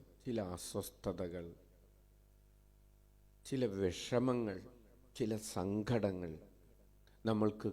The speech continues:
കിട്ടേണ്ടത് നമുക്ക് കിട്ടാതിരുന്നതിനെക്കുറിച്ച്, നമുക്ക് അവകാശപ്പെട്ടത് നമുക്ക് നിഷേധിക്കപ്പെട്ടതിനെക്കുറിച്ച് ഒക്കെയുള്ള മനസ്സിലുള്ള ഭാരങ്ങളെല്ലാം ഈ അൾത്താരയോട് ചേർത്ത് വയ്ക്കാം.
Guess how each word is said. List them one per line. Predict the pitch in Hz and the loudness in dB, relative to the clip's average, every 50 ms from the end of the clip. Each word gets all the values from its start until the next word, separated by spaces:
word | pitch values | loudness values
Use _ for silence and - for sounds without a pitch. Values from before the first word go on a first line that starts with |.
| - - | -2 -4
കിട്ടേണ്ടത് | 104 - - - 101 98 101 98 98 95 87 98 98 95 | -6 -4 0 2 2 4 4 4 2 2 2 2 0 0
നമുക്ക് | 92 92 90 92 87 104 95 | 0 -2 -4 -4 -2 -4 -4
കിട്ടാതിരുന്നതിനെക്കുറിച്ച്, | - 92 80 - - 101 92 95 90 92 90 92 90 92 92 90 90 90 92 90 87 - - 87 90 85 - - 92 90 87 - - - - - - - - - - - - 127 | -4 -4 -10 -2 0 0 0 2 0 0 0 0 0 -2 -2 -2 -2 -2 -2 -2 -4 -6 -6 -8 -8 -8 -8 -8 -10 -10 -10 -10 -14 -20 -20 -20 -20 -20 -20 -20 -20 -8 0 2
നമുക്ക് | 127 139 135 123 - 113 | 4 4 4 2 4 4
അവകാശപ്പെട്ടത് | 104 104 104 107 107 - 113 113 113 - - - 104 - - 98 90 - - 98 92 95 98 95 95 95 | 4 6 6 4 4 4 4 4 4 2 0 -2 -4 0 0 -2 0 2 0 0 2 4 2 2 2 0
നമുക്ക് | 95 92 92 92 - 104 95 95 95 95 95 | -2 -2 -4 -4 -2 -2 -2 0 0 2 2
നിഷേധിക്കപ്പെട്ടതിനെക്കുറിച്ച് | 92 90 - - - - 113 110 120 117 117 127 104 - 110 95 - 90 - 101 95 95 95 95 92 92 - - 92 95 92 90 - - 92 90 90 90 - - - - - - - | 2 0 0 -4 -2 0 2 2 2 2 2 -2 0 0 -2 -2 -2 -2 0 -2 -2 0 0 -2 -2 -4 -4 -4 -2 -2 -2 -4 -2 -2 0 0 0 -2 -4 -10 -18 -20 -20 -10 -2
ഒക്കെയുള്ള | - 101 - - 110 104 98 92 95 95 | -2 -2 4 6 6 6 6 6 4 2
മനസ്സിലുള്ള | 92 90 90 92 92 90 - - 98 95 95 92 95 92 | 2 0 0 -2 -2 -4 -4 -4 -2 -2 0 0 0 0
ഭാരങ്ങളെല്ലാം | 90 87 87 90 90 92 92 95 95 90 92 92 92 95 98 107 117 123 127 127 123 110 | 0 0 0 0 2 0 0 0 0 0 0 -2 0 0 0 2 4 6 6 6 6 4
ഈ | 101 95 | 2 0
അൾത്താരയോട് | 95 92 92 90 - 90 92 95 92 90 90 90 87 87 85 | 0 0 -2 -2 0 0 0 2 0 0 0 0 -2 -4 -4
ചേർത്ത് | - 90 85 87 87 - 92 | -6 -6 -6 -6 -6 -4 -4
വയ്ക്കാം. | 85 85 82 - 82 | -4 -4 -4 -6 -10